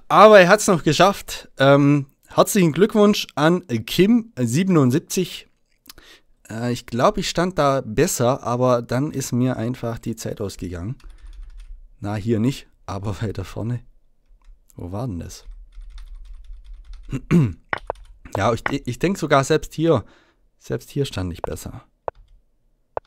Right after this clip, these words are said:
Das war da mein Fehler. Ja, vielleicht war das Dame, aber wo soll sie sonst hin? Dame B vier. Vielleicht wäre Dame B vier besser gewesen. Dame H vier war irgendwie komisch.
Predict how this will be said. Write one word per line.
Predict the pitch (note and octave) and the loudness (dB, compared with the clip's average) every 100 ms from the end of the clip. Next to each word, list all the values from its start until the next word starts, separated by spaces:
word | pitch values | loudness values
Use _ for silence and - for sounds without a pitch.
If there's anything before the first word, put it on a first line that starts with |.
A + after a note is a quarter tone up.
| - - _ _ _ _ | -14 -20 _ _ _ _
Das | - - | -16 -10
war | G#2 | -8
da | G#2+ | -6
mein | G2+ F#2 F#2 | -8 -8 -10
Fehler. | - G2 A2+ B2+ G#2+ _ _ _ _ _ _ - _ _ _ _ G#2+ | -12 -10 -6 -6 -8 _ _ _ _ _ _ -20 _ _ _ _ -12
Ja, | G#2+ | -12
vielleicht | - A2 - | -6 -6 -4
war | G#2 | -6
das | F#2 | -6
Dame, | - G#2 G#2 G#2 _ _ _ | -6 -4 -4 -8 _ _ _
aber | G2+ F#2+ F#2 | -14 -12 -10
wo | F#2+ G2+ | -10 -10
soll | - F#2 | -8 -8
sie | F2+ | -8
sonst | F2 F#2+ - - | -10 -10 -12 -18
hin? | - _ _ _ _ - | -20 _ _ _ _ -6
Dame | G2+ A2 | -2 -2
B | F#2 G#2+ B2+ | -4 -4 -6
vier. | - - - _ _ _ _ - _ _ _ _ _ _ _ _ _ | -6 -16 -16 _ _ _ _ -20 _ _ _ _ _ _ _ _ _
Vielleicht | - C#3 - | -14 -12 -8
wäre | G#2 | -8
Dame | G2 G2 F2+ | -6 -8 -6
B | F#2+ | -10
vier | - F2+ E2+ | -10 -10 -10
besser | F2+ - - | -12 -16 -16
gewesen. | - - - - - - - _ _ _ _ - | -14 -14 -14 -20 -20 -20 -20 _ _ _ _ -10
Dame | A2+ G2+ | -6 -6
H | G2+ | -6
vier | - G2+ | -6 -6
war | F2+ | -6
irgendwie | F2+ G2 F2+ | -8 -10 -14
komisch. | - G#2 D#2 | -12 -12 -12